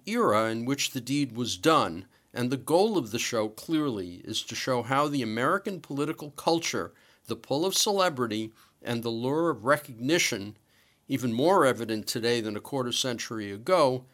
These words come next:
lends itself to political violence in the form of assassination. Of course, in the Trump era, such ideas become even more powerful.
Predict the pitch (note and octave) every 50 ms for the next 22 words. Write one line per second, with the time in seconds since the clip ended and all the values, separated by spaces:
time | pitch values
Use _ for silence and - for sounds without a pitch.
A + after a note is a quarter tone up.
0 | _ _ _ _ _ _ _ _ - A#2+ C#3+ F3 F#3+ F#3 F3+ - E3 C#3 - -
1 | D3 C#3 C3+ B2+ - - - - - B2+ A#2+ A#2+ C#3+ E3+ F#3 - G3 F3 B2 -
2 | B2+ B2+ B2+ B2+ A#2+ A#2+ G#2+ G#2 G2 - - A2+ G#2 G#2 - - - C#3 C3 C3
3 | B2 B2 A#2 - - - G#2+ A#2+ - - G2+ G2 F#2+ - - - C3+ C#3 D3 D#3
4 | D3 - - G#2+ D2+ D2 _ _ _ _ _ _ _ _ _ _ _ _ - A#2
5 | - - - G#3 F#3+ F3 E3 - - B2+ A#2 A#2 A2+ - - G#3+ G#3+ F#3 - -
6 | - B2 A2+ G2+ G2 G#2 G#2 - _ _ _ - _ _ _ - - - F#3 F3
7 | E3+ - D3 C3+ A#2+ G#2 G#2+ C#3+ D#3 D3+ C3+ - - C#3 C#3 - D3 C#3 C#3+ D3
8 | C#3 D3+ D#3 D3 C3+ C#3 D3+ E3+ E3+ D3+ - - A2 G#2 F#2+ G2 G2+ - - F#2
9 | E2 D2+